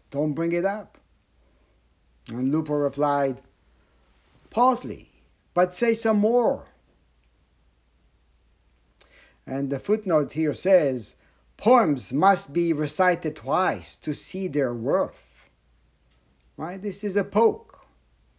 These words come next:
Ah, there's something here. Okay, go ahead, say some more, or say it in another way. You know, sometimes we give an answer to a koan,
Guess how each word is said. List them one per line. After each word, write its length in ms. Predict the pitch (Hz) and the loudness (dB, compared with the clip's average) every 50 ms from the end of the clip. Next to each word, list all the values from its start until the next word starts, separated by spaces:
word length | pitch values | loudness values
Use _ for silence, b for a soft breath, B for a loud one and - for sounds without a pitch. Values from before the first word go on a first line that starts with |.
| _ _ _ _ _ _ _ _ _ - | _ _ _ _ _ _ _ _ _ -12
Ah, 300 | 170 202 208 175 110 - | -8 -6 -6 -6 -8 -8
there's 260 | 113 156 190 202 185 - | -4 -2 0 0 0 -2
something 420 | - 202 208 202 196 190 175 147 | 0 0 0 -2 -2 -2 -4 -4
here. 420 | 143 180 214 220 202 139 - - - _ _ _ _ _ _ _ _ _ _ _ _ _ _ _ _ _ _ _ _ _ _ _ _ _ _ _ _ _ _ _ _ _ _ _ _ _ - | -4 -4 -4 -2 -4 -4 -6 -10 -16 _ _ _ _ _ _ _ _ _ _ _ _ _ _ _ _ _ _ _ _ _ _ _ _ _ _ _ _ _ _ _ _ _ _ _ _ _ -18
Okay, 540 | 120 131 - 220 233 233 214 123 - - _ _ _ _ _ _ _ _ _ _ _ _ _ _ _ _ _ _ _ _ - | -18 -12 -6 -4 -2 0 -2 -2 -4 -8 _ _ _ _ _ _ _ _ _ _ _ _ _ _ _ _ _ _ _ _ -6
go 120 | - 147 | -2 -2
ahead, 500 | 160 160 160 208 226 214 196 110 - - _ _ _ _ _ _ _ _ | 0 0 0 0 0 0 0 -2 -4 -10 _ _ _ _ _ _ _ _
say 280 | - - - 185 196 190 | -16 -8 -4 -4 -4 -4
some 280 | 190 - 185 170 156 | -2 -2 -2 -2 0
more, 320 | 170 202 208 196 139 104 - | 2 2 4 4 2 0 0
or 580 | - 185 214 254 254 247 226 180 156 135 - - b b b b b b b | 2 6 10 12 12 12 10 10 6 4 0 -4 b b b b b b b
say 380 | b - - - 254 277 277 254 | b -2 4 8 8 8 8 6
it 100 | - 233 | 2 2
in 140 | 214 196 185 | 4 4 4
another 360 | 170 170 185 196 180 170 147 | 2 2 4 4 4 2 2
way. 360 | 123 127 151 165 147 - - _ _ _ _ _ _ _ _ _ _ _ _ _ _ _ _ _ _ _ _ _ _ _ _ _ - | 0 0 -2 -2 -4 -6 -10 _ _ _ _ _ _ _ _ _ _ _ _ _ _ _ _ _ _ _ _ _ _ _ _ _ -6
You 80 | 170 196 | -4 -4
know, 60 | 175 | -2
sometimes 560 | - - 185 175 165 151 175 170 170 156 131 | -2 -2 -4 -4 -2 0 0 0 0 0 -2
we 120 | 143 156 | -2 -2
give 160 | 151 170 160 147 | 0 0 0 0
an 100 | 151 160 | 0 0
answer 320 | 170 170 147 - 156 151 | -2 -2 -4 -4 -6 -6
to 160 | - 151 147 | -2 0 0
a 80 | 139 127 | 0 0
koan, 540 | - - 165 175 156 135 123 120 117 117 | -2 -4 -4 -2 -2 -4 -4 -6 -8 -10